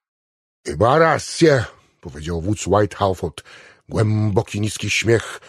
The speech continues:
zadudnił w jego potężnej piersi. „Zrobię to przy pierwszej nadarzającej się okazji.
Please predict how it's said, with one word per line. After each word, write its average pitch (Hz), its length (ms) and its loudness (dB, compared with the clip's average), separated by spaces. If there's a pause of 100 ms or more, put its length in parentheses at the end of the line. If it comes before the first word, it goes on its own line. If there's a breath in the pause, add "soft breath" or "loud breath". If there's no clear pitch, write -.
(180 loud breath)
zadudnił 110 500 0
w 104 40 -2
jego 107 180 4
potężnej 110 500 0
piersi. - 420 -2 (380 loud breath)
„Zrobię 139 840 4
to 139 160 2
przy 127 280 0 (120)
pierwszej 135 720 4
nadarzającej 123 1400 2
się 117 140 0
okazji. 113 400 2